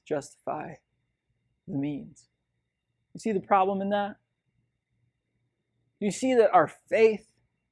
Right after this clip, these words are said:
can't possibly be rooted in an institutional identity. I think it's why so many of us have been hurt by the church, because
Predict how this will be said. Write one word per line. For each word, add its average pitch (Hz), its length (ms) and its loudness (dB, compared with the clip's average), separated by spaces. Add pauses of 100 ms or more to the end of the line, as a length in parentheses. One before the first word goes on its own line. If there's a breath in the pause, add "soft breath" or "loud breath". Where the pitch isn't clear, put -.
(760)
can't 196 260 -4
possibly 196 640 4
be 190 160 -2
rooted 196 440 6
in 170 140 -2
an 175 120 -2
institutional 185 720 -4
identity. 180 640 -2 (1600 loud breath)
I 233 80 4
think 294 120 6
it's 269 100 0
why 247 100 6
so 208 220 0
many 202 240 0
of 170 100 2
us 170 160 0
have 143 100 -2
been 147 120 -2
hurt 180 300 0
by 147 120 2
the 143 100 0
church, 185 420 2
because 156 280 0